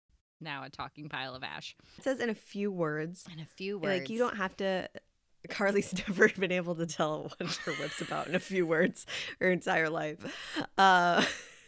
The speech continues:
Speaker 2: <laughs>
Speaker 1: I mean, seriously.
Speaker 2: It's a real
Speaker 1: <laughs> I
Speaker 2: challenge.
Speaker 1: will have her come over and I'll be like,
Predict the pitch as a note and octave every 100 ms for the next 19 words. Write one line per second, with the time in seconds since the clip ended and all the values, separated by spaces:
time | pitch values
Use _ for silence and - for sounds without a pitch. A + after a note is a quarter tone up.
0 | - _ _ _ - - D#4+ C#4+ C#4+ B3
1 | A3+ G#3+ A3 A3+ B3+ A#3+ A#3+ F#3+ G3 F3
2 | - E3 A3 B3+ A3+ A3+ G#3+ G#3 F#3 G#3
3 | G3+ G3 D#3+ D3+ D3+ D#3+ D#3+ - F3 E3
4 | D#3+ C#3+